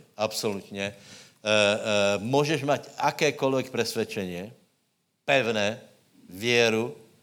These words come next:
pokud ji nevyslovíš, nestane se nič. Marek jedenáct nebudeme čítat, ale tam to je úplně jasně, hej.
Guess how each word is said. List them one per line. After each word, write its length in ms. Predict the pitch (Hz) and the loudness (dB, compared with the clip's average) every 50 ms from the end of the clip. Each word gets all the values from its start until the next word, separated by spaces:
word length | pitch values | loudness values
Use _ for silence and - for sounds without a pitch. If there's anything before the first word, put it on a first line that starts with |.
| _ _ _ _ _ _ _ _ _ _ _ _ _ _ _ _ | _ _ _ _ _ _ _ _ _ _ _ _ _ _ _ _
pokud 200 | 143 135 - 147 | -8 0 2 4
ji 200 | 131 120 113 101 | 4 4 2 0
nevyslovíš, 800 | 104 107 113 123 - - 117 117 113 110 110 113 117 113 - - | 0 0 0 -2 -4 0 2 2 2 2 0 -4 -4 -8 -14 -12
nestane 500 | 95 95 104 101 - - 104 95 92 87 | -6 -6 -6 -6 -6 -8 -8 -8 -8 -10
se 160 | - - 87 | -10 -14 -16
nič. 360 | 82 76 - _ - - _ _ _ _ _ _ _ _ _ _ _ _ _ _ _ _ _ _ _ _ _ _ _ _ - _ _ | -16 -18 -20 _ -20 -20 _ _ _ _ _ _ _ _ _ _ _ _ _ _ _ _ _ _ _ _ _ _ _ _ -20 _ _
Marek 280 | - 123 120 110 - - | 2 2 2 2 2 -2
jedenáct 360 | 110 104 117 113 107 101 - | -4 -4 -2 -2 -4 -4 -4
nebudeme 380 | - 101 90 92 95 87 80 - | -8 -10 -8 -8 -10 -10 -12 -16
čítat, 460 | - - 101 - - 113 113 113 - - - - - - _ _ | -16 -18 -14 -4 -4 -4 -4 -4 -10 -18 -20 -20 -20 -20 _ _
ale 140 | 90 95 101 | -6 -6 -6
tam 180 | 95 117 110 104 | -4 -4 -4 -4
to 100 | - 113 | -2 -4
je 60 | 104 | -4
úplně 260 | 101 - 107 98 92 | -4 -6 -8 -8 -8
jasně, 280 | 90 85 - - 78 71 | -8 -10 -12 -16 -18 -20
hej. 220 | 76 78 82 90 | -20 -20 -20 -20